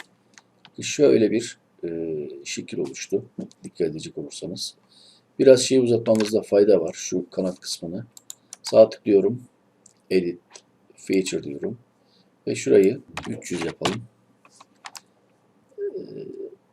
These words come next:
evet. Oldu gibi. Tamamdır. Okey diyorum. Bir kanat etkisi ol-, oluşmuş oldu, dikkat edecek olursanız.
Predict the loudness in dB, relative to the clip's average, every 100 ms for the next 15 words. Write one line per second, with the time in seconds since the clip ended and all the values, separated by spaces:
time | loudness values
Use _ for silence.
0 | _ _ _ _ _ -16 -14 -14 -18 -20
1 | -16 -8 -4 -4 -4 -8 -10 -10 -12 _
2 | _ _ _ _ -8 -6 -6 -10 -10 -12
3 | -16 _ _ _ -12 -10 -8 -10 -8 -10
4 | -12 -14 _ -20 -20 _ _ -10 -8 -2
5 | 0 -2 -6 -4 -4 -4 -6 2 2 2
6 | -2 -2 -2 -2 -8 -10 -8 -8 -8 -12
7 | -8 -8 -8 -12 -14 -14 -18 -12 -10 -10
8 | -12